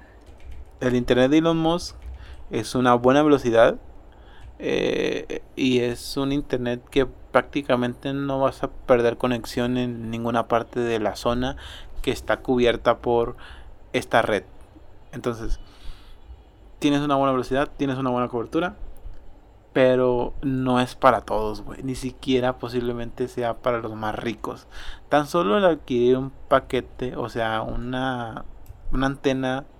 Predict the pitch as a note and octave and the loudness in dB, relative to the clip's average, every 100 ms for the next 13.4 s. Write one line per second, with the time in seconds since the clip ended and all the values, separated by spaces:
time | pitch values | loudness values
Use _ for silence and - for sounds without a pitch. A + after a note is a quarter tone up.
0 | - - B2 A#2 A2+ A2 A2+ - - - | -16 -10 0 2 2 0 -2 -6 -8 -12
1 | - - - - - - - A2+ - A#2 | -14 -14 -10 -6 -8 -4 2 2 2 -2
2 | A2+ - B2+ B2+ C3 B2 - B2 B2+ - | -2 -4 -6 -4 -6 -6 -6 -6 -6 -6
3 | B2 A2 - - A2+ C3 - C#3+ E3 - | -2 -2 -2 -2 -2 0 0 0 0 -2
4 | - - - - - - - - - - | -16 -20 -18 -16 -16 -16 -18 -20 -6 2
5 | A#2 B2 B2+ C3 C3 - A#2+ A2+ G#2+ - | 2 2 0 0 -2 -2 -2 -2 -4 -6
6 | - B2+ C3+ C#3 B2+ A#2+ A2+ A2 G#2+ G#2+ | -2 0 0 4 4 4 -2 -6 -4 -6
7 | A2+ A#2 A#2 B2+ - - - - - B2+ | -4 -4 -4 -10 -20 -20 -20 -12 -6 -4
8 | A#4+ C#5 - A4+ A4 G4 F#4 F#4+ - - | 0 2 2 2 -4 -8 -12 -14 -16 -16
9 | - - - - - C3+ B2+ C#3+ C#3 D#3 | -16 -16 -18 -18 0 4 4 4 2 2
10 | D#3+ E3 C#3+ - - - - - - C3+ | 4 6 6 2 -4 -12 -12 -12 -8 -8
11 | B2 - B2 A2+ A2+ A2+ A#2 B2 A2 - | -10 -10 -8 -6 -8 -12 -12 -8 -8 -8
12 | A2 B2+ C3 C3 B2+ B2+ C3 C#3 C#3 C3 | -10 -6 -4 -4 -4 -6 -6 -6 -4 -4
13 | A2+ G#2+ A2 - | -4 -6 -10 -14